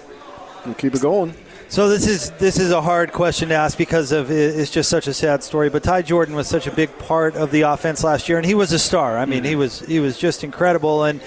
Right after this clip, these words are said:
Speaker 2: that's why there's a big on-field component, because he was so good. But, you know, I guess talk about the challenge of going into the season offensively without a player like that.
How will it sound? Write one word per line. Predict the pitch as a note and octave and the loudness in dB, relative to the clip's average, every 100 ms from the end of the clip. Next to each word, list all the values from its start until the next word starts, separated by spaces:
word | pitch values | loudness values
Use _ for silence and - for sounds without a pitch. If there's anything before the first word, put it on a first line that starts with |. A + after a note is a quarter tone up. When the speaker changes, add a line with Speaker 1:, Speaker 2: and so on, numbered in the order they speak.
| - - | -18 -4
Speaker 2:
that's | F3 - | -4 0
why | F#3 | 2
there's | E3 D#3 | 2 2
a | D#3 | 2
big | E3+ D#3+ | 2 2
on-field | D#3 E3 - - - F3+ E3+ D#3+ | 0 -2 -6 -18 -6 0 2 2
component, | D#3+ D3+ D#3 E3 D#3+ | -2 -2 -2 0 -2
because | C#3+ D#3+ D3 | -2 -2 -2
he | D3+ | -2
was | C#3 | -2
so | - - F3 F3 E3+ | -2 -2 2 2 2
good. | C#3+ D#3+ E3 D#3 - - - - - | 0 2 4 2 -2 -12 -18 -14 -2
But, | E3+ E3 D3 - | 0 0 -6 -10
you | F3 F#3+ | -4 -2
know, | E3+ D#3+ | 2 2
I | E3 | 2
guess | F3+ | 0
talk | - F#3+ | 0 0
about | G3 F#3+ | 2 0
the | E3+ | 0
challenge | F3+ E3+ E3 | 0 0 0
of | D3 | -4
going | E3 D#3+ D#3+ | -2 0 0
into | D3+ D3+ | -2 0
the | C#3+ | 0
season | E3+ D3 D3 | 0 0 0
offensively | C#3 - D3 C#3 C3 C#3 | -2 -2 -6 -6 -2 0
without | B2+ C3+ B2+ | 2 0 0
a | |
player | - C3+ B2+ | 0 2 2
like | B2 A2+ | 2 0
that. | B2 | -4